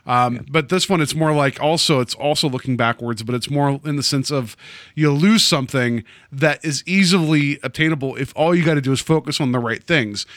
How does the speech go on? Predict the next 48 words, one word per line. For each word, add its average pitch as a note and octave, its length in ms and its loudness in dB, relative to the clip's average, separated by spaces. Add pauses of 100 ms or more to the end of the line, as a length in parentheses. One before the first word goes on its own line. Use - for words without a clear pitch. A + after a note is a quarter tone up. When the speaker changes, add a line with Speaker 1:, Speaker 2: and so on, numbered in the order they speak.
(140)
Speaker 1:
Maybe A#3+ 220 4
you A#3 60 6
don't G3+ 140 -2
become F3+ 380 0
physically E3+ 420 0
younger, D3 380 0
but C3+ 340 0 (540)
just F#3 220 0
because F#3 300 0
you D#3+ 40 -4
get D3 120 -2
older E3 200 0
doesn't D3+ 220 0
mean C#3+ 140 2
that C3+ 60 -2
you A#2+ 100 -6
still D3+ 180 -8
can't D#3+ 240 -10
find D3 400 -2 (340)
the C#3 140 -6
joy D3+ 400 0
in C3+ 80 0
the C3 100 -2
things C#3 380 0
that B2+ 80 -8
you B2+ 160 -6
did B2 240 -4
before, B2 720 0 (420)
and D3 160 0
also D3 640 0
the B2+ 160 -8
hope, F3+ 400 -4 (640)
you E3 100 0
know, C#3 160 2
that C3 280 0 (340)
there's, - 240 0
there's C#3 220 -2
something, D3 400 0
there, C#3 180 0
there D#3 240 2
is F#3+ 160 2
magic, A2+ 500 -4
you D3 80 0
know, C3 80 2
in C#3+ 120 0
the C#3 60 0
sense E3+ 280 0
of, C#3 400 -2